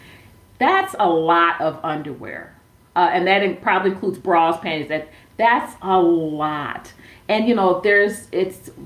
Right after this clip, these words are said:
there's a lot of waste. And I think the other, there was another great stat from, um, it was from Vogue magazine. They talked about the returns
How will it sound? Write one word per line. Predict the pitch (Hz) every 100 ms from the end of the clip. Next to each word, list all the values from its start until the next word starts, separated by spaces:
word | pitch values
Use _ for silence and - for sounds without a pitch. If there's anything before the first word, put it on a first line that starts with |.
| -
there's | - 185
a | 180
lot | 151 147
of | 160 156
waste. | 240 165 123
And | 175
I | 165
think | 165 262 339
the | 208 -
other, | 170 247 214 160
there | 165
was | 165 151
another | 151 269 302
great | - 165 165
stat | - - 175 156 156 -
from, | - 151 143 143 135 - -
um, | - 147 160
it |
was | 330
from | - 302
Vogue | 175 190 233 160
magazine. | 156 160 - 143 139
They | 135
talked | - 214 208
about | 180 160 143 - -
the |
returns | 135 139 - 185 175 135 - -